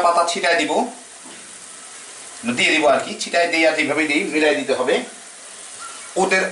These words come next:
অথেন্টিক স্বাদ আনার জন্য একে বলে কাসুরি মেথি, এটা হচ্ছে মেথি শাক শুকনা, শুকায় রাখলে কাসুরি মেথি হয়। এটা অদ্ভুত একটা, আহ,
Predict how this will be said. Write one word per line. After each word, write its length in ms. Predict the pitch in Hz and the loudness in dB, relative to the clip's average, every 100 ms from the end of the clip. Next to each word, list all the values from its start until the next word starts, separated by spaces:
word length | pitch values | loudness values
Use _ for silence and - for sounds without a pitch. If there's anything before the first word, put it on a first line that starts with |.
| 196 | 2
অথেন্টিক 440 | 196 254 254 - - | 4 2 2 0 0
স্বাদ 180 | - 226 220 | 2 4 6
আনার 180 | 214 214 | 4 4
জন্য 160 | 196 180 196 202 | 2 2 2 2
একে 120 | 202 202 | 2 2
বলে 120 | 196 196 | 2 2
কাসুরি 380 | - 220 226 214 | 0 2 2 2
মেথি, 300 | 190 180 - 208 | 2 0 -2 -2
এটা 100 | 185 190 | 2 2
হচ্ছে 160 | 190 170 160 | 2 -2 0
মেথি 320 | 185 185 233 233 - | 0 0 0 2 4
শাক 260 | 202 226 - - | 4 4 0 -6
শুকনা, 380 | - 240 202 160 - - - - - - - | -6 -4 0 2 0 -4 -18 -20 -20 -16 -6
শুকায় 260 | - 214 208 | -2 4 4
রাখলে 180 | 208 220 220 | 4 2 2
কাসুরি 280 | - 208 208 | 2 2 2
মেথি 180 | 196 196 170 | 2 2 4
হয়। 140 | 180 180 | 4 6
এটা 140 | 202 277 - - - - 185 | 4 2 -2 -16 -8 0 2
অদ্ভুত 260 | 131 208 247 | 2 2 2
একটা, 180 | 233 214 180 170 - | 2 4 6 4 4
আহ, 160 | - | 2